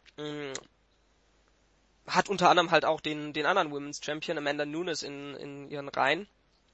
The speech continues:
Aber man muss sich halt immer fragen, ist es so, dass, dass, ähm, dass das vielleicht so einen,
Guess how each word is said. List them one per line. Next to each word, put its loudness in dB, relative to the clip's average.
Aber 6
man 4
muss 0
sich 0
halt 6
immer 4
fragen, 12
ist 0
es -2
so, 0
dass, 0
dass, -2
ähm, -2
dass -6
das 0
vielleicht 8
so -6
einen, -4